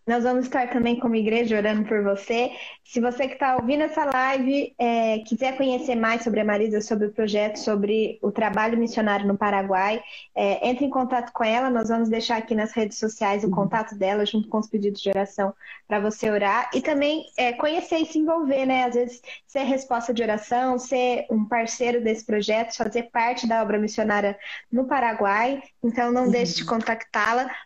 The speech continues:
Speaker 1: pra poder ser igreja junto com eles lá no Paraguai. É, Marisa,
Speaker 2: Amém.
Speaker 1: muito obrigada pelo seu tempo, por, por
Speaker 2: Obrigada.
Speaker 1: poder contar a sua história pra nós,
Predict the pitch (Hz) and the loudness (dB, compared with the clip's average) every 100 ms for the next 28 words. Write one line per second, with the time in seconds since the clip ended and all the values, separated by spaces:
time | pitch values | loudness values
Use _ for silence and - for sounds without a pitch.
0 | _ 233 220 240 226 208 214 220 214 208 | _ -2 0 0 0 2 2 2 2 2
1 | 202 196 - - 247 240 247 226 233 233 | 2 0 -2 -4 -2 0 0 0 0 0
2 | 226 226 233 - 220 208 220 214 208 214 | -2 -2 -2 -2 0 -2 -2 0 -2 -2
3 | 220 233 233 233 170 - - - - _ | -2 0 0 0 -2 -2 -8 -20 -20 _
4 | - 208 196 220 240 202 196 285 285 320 | -4 0 2 2 6 6 6 4 2 0
5 | 277 254 247 247 - 240 233 - 214 277 | 0 0 0 -2 -4 -2 -2 -2 -2 0
6 | 285 302 294 277 - 247 233 220 208 170 | 0 0 -2 -4 -2 0 2 0 0 4
7 | 190 185 190 180 175 175 - 254 - 247 | 6 10 10 10 6 4 2 -2 0 -2
8 | 240 240 226 220 220 208 208 233 277 285 | -2 0 0 0 0 0 2 2 2 -2